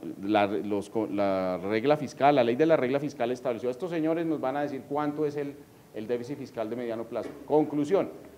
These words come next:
tenemos que tener un superávit de un punto del pib. Mire, este año vamos a llegar a un superávit primario de cero seis. Entonces nosotros vamos en el camino, incluso más rápido,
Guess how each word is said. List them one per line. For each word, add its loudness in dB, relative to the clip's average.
tenemos 0
que -4
tener -2
un -2
superávit 0
de -2
un -2
punto -4
del -4
pib. -2
Mire, 4
este 2
año 4
vamos 0
a 0
llegar 0
a 2
un -4
superávit -2
primario -2
de -2
cero -4
seis. -10
Entonces 0
nosotros 0
vamos 0
en 2
el 0
camino, 0
incluso 0
más 4
rápido, 6